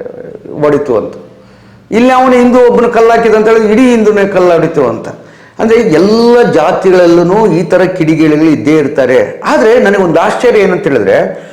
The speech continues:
ಅದು ಬಿ ಜೆ ಪಿ ಆಗಿರಲಿ, ಕಾಂಗ್ರೆಸ್ ಆಗಲಿ, ಜೆ ಡಿ ಎಸ್ ಆಗಿರಲಿ, ಇದನ್ನ ಬಾವುಟ ಹಿಡ್ಕೊಂಡು ಕೂಗಾಡೋದಲ್ಲ ಇಂಪಾರ್ಟೆಂಟ್. ನೀವು, ಆ, ಏನು ಬಿ ಜೆ ಪಿ ಅಧಿಕಾರದಲ್ಲಿದ್ದಾಗ ಕಾಂಗ್ರೆಸ್ನವ್ರು ಕೂಗಾಡೋದು, ಕಾಂಗ್ರೆಸ್ನವ್ರ ಅಧಿಕಾರದಲ್ಲಿ ಬಿ ಜೆ ಪಿ ಕೂಗಾಡೋದು. ಆಯ್ತು, ಈಗ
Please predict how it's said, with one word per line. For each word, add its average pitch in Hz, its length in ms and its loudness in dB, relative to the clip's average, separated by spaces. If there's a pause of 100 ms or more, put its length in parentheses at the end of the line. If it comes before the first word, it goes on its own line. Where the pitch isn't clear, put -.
(220)
ಅದು 117 180 0
ಬಿ 113 200 0
ಜೆ 135 140 0
ಪಿ 139 120 0
ಆಗಿರಲಿ, 123 300 0
ಕಾಂಗ್ರೆಸ್ 113 380 -4
ಆಗಲಿ, 107 200 -4
ಜೆ 98 160 -6
ಡಿ 90 80 -4
ಎಸ್ - 120 -10
ಆಗಿರಲಿ, - 440 -18 (500)
ಇದನ್ನ 220 240 0
ಬಾವುಟ 175 440 -2
ಹಿಡ್ಕೊಂಡು 208 680 2
ಕೂಗಾಡೋದಲ್ಲ 165 640 0
ಇಂಪಾರ್ಟೆಂಟ್. 135 680 -4
ನೀವು, 175 400 2 (280)
ಆ, 151 60 -8 (580)
ಏನು 139 480 -2 (200)
ಬಿ 156 200 0
ಜೆ 175 120 2
ಪಿ 165 300 2
ಅಧಿಕಾರದಲ್ಲಿದ್ದಾಗ 143 760 2
ಕಾಂಗ್ರೆಸ್ನವ್ರು 160 680 -2
ಕೂಗಾಡೋದು, 160 520 2
ಕಾಂಗ್ರೆಸ್ನವ್ರ 180 540 0
ಅಧಿಕಾರದಲ್ಲಿ 160 600 0
ಬಿ 147 100 0
ಜೆ 156 140 2
ಪಿ 151 120 -2
ಕೂಗಾಡೋದು. 113 640 -2 (260)
ಆಯ್ತು, 233 340 -2 (600)
ಈಗ 160 180 0